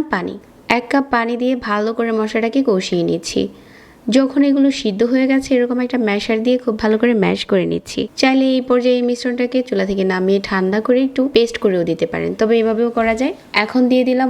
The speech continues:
ওয়ান ফোর্থ কাপ টমেটো সস। চুলা থেকে নামানোর আগে গোলমরিচ, অল্প একটু ক্রিম দিয়ে দিচ্ছি। এটা হাতের কাছে না থাকলে একটু ঘন দুধ গুলিয়ে দিয়ে দিতে পারেন। এখন দিয়ে দিলাম যে চিকেনের টুকরোগুলো আগে থেকে ভেজে রেখেছিলাম এগুলো। বানানো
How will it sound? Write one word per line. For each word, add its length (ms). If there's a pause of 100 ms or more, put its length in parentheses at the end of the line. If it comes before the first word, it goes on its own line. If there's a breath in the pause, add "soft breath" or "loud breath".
ওয়ান 160 (100)
ফোর্থ 280
কাপ 160 (340)
টমেটো 460
সস। 180 (120)
চুলা 220
থেকে 220
নামানোর 420
আগে 120 (100)
গোলমরিচ, 480 (200)
অল্প 160 (120)
একটু 120 (100)
ক্রিম 200 (100)
দিয়ে 180
দিচ্ছি। 220 (120)
এটা 140
হাতের 280
কাছে 160 (120)
না 80 (100)
থাকলে 320
একটু 120 (100)
ঘন 160 (140)
দুধ 220
গুলিয়ে 280
দিয়ে 160
দিতে 200
পারেন। 180 (300)
এখন 180 (100)
দিয়ে 180
দিলাম 220 (240)
যে 80 (100)
চিকেনের 360
টুকরোগুলো 500
আগে 180
থেকে 220
ভেজে 280
রেখেছিলাম 480 (200)
এগুলো। 260 (340)
বানানো 280